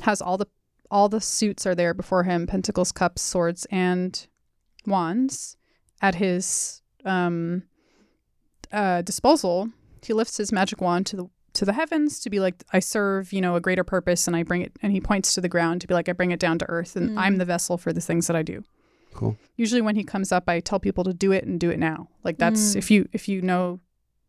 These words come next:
Speaker 1: if you know you wanna be responsible for whatever it is you're doing, then go ahead and do it. It just shows me that there's a lot of power with the two of you.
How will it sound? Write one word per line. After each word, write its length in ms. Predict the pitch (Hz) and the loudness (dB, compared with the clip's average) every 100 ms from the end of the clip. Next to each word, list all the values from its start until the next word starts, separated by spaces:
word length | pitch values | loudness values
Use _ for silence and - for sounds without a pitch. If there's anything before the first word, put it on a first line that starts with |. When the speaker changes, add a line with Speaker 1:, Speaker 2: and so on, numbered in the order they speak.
| - | -6
Speaker 1:
if 160 | - - | -6 -2
you 80 | 190 | -2
know 80 | |
you 160 | 175 180 | 0 2
wanna 160 | 175 175 | 2 0
be 100 | 175 | -2
responsible 580 | 175 180 180 - 175 175 | -2 0 0 0 -2 -2
for 120 | 180 | 0
whatever 240 | 170 170 165 | 0 0 -2
it 40 | |
is 120 | 180 | -4
you're 120 | 226 277 | -2 0
doing, 140 | 240 | 0
then 120 | 196 | 0
go 80 | 180 | 0
ahead 160 | 180 175 | -2 -2
and 80 | 170 | 0
do 100 | 175 | 0
it. 140 | - _ _ _ _ - _ - | -2 _ _ _ _ -20 _ -14
It 100 | - 254 | -6 0
just 160 | 381 | 0
shows 240 | 311 294 269 | 2 2 0
me 100 | 226 | 0
that 160 | 208 | 0
there's 180 | 214 233 | 0 0
a 40 | 196 | 0
lot 200 | 180 185 | 0 0
of 60 | |
power 500 | - 285 349 240 220 196 _ _ _ _ _ | -2 0 0 0 -4 -10 _ _ _ _ _
with 160 | 208 185 | -4 0
the 60 | 190 | -2
two 200 | - 190 | 0 0
of 100 | 180 | 0
you. 300 | 170 170 | 0 -2